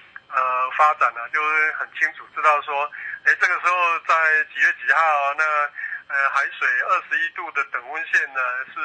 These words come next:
已经下降到哪个地方？那，呃，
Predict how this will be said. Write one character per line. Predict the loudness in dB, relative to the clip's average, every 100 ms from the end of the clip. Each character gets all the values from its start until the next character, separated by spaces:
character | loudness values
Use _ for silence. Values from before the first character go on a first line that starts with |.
| -2 -2
已 | -2
经 | -4 -2
下 | -2 0
降 | -2 0
到 | 0 2 0
哪 | 0 -2
个 | -2
地 | -2 -4
方？ | 0 0 -2 -10 -20 -20 -20 -18 -2
那， | 0
呃， | 2 2 0 -4 -2 0 2